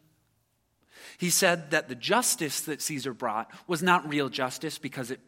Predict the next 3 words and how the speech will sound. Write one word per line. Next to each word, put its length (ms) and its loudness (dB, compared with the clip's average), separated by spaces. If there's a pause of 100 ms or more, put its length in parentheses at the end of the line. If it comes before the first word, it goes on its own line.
(120)
favored 760 -2 (1700)
the 80 -6
powerful 760 -2